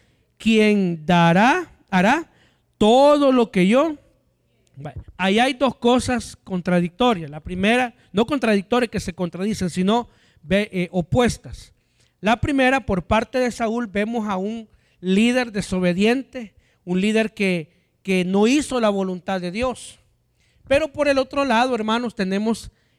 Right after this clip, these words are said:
eh, cómo Dios mismo da testimonio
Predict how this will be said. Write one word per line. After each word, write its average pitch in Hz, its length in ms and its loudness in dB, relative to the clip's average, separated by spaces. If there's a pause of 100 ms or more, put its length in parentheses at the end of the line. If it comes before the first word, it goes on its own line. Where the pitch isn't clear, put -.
(100)
eh, 165 220 -6
cómo 214 640 2
Dios 208 400 0
mismo 254 520 0 (260)
da 180 200 0
testimonio 208 880 0